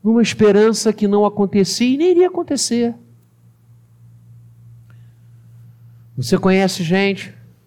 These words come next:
que tem gasto, investido e lançado a sua vida mais do que trinta e oito anos em nada?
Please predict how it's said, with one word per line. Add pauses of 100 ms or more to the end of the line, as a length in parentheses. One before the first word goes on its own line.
(1200)
que
tem
gasto, (680)
investido (720)
e
lançado
a
sua
vida (360)
mais
do
que
trinta
e
oito
anos (680)
em
nada?